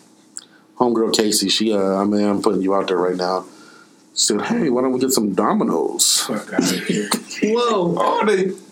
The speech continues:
Speaker 2: all
Speaker 3: Domino's
Speaker 2: the
Speaker 3: is
Speaker 2: Youngstown pizza
Speaker 1: Listen.
Speaker 2: places. Dom-, y'all better not never get a chain
Speaker 1: Don't not never put
Speaker 2: with
Speaker 1: no Domino's out
Speaker 2: Belleria,
Speaker 1: there.
Speaker 3: There's nothing,
Speaker 2: Wedgwood,
Speaker 3: ma'am, there is nothing wrong with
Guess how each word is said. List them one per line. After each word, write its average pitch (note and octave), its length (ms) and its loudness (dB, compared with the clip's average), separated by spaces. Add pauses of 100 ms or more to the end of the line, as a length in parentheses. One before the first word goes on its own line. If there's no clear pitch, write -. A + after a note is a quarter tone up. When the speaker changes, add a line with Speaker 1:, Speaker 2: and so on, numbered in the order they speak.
Speaker 2:
all - 60 -4
Speaker 3:
Domino's C4+ 320 2
Speaker 2:
the A3+ 80 2
Speaker 3:
is G#3 120 2
Speaker 2:
Youngstown G#3+ 640 0
pizza A3 320 2
Speaker 1:
Listen. G#3+ 300 2
Speaker 2:
places. G#3 320 0 (480)
Dom-, G#3+ 340 0
y'all A3 300 4
better G#3+ 140 2
not F#3 240 2
never F#3 260 2
get E3+ 120 0
a D3+ 120 0
chain D3 320 2
Speaker 1:
Don't D3+ 320 2
not A#2 240 0
never A#2 640 2
put - 260 0
Speaker 2:
with - 0 -
Speaker 1:
no G#2+ 160 0
Domino's E3 480 2
out D#3+ 100 2
Speaker 2:
Belleria, D#3+ 240 2
Speaker 1:
there. D3+ 120 2
Speaker 3:
There's C#3+ 200 2
nothing, F#3 200 0
Speaker 2:
Wedgwood, D3+ 760 0
Speaker 3:
ma'am, G#3+ 300 0
there A#3 120 0
is E3 140 -2
nothing D#3+ 260 -4
wrong D#3 140 -2
with D#3+ 80 4